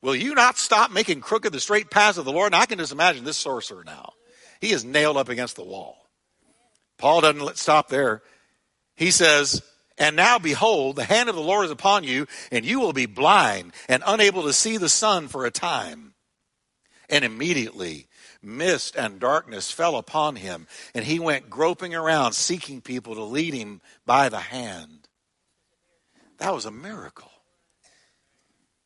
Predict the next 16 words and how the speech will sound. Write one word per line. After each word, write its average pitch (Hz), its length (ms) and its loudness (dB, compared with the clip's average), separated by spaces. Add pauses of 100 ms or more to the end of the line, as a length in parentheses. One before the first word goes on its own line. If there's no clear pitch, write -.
(400)
So, 117 140 -6
"Well, 120 120 4
that 190 80 4
wasn't 196 200 0
a 156 40 -2
very 170 300 2
kind 175 580 -2
miracle." 98 560 -12 (380)
Well, 147 180 0
you 143 100 0
know 156 140 2
what? 175 300 2 (420)
He - 200 0
repented. 156 580 -4 (3250)
You 180 120 -2
don't 220 240 0